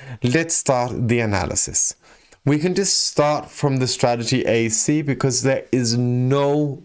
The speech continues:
rule of where to start, because we need to analyze all four conditions.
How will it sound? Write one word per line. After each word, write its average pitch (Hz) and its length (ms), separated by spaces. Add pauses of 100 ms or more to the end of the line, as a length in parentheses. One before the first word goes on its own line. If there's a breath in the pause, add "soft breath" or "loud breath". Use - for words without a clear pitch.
rule 120 480
of 107 160
where 110 240
to 113 140
start, 135 360
because 123 260
we 127 80
need 127 120
to - 140
analyze 110 440 (120)
all 117 260
four 107 420
conditions. - 760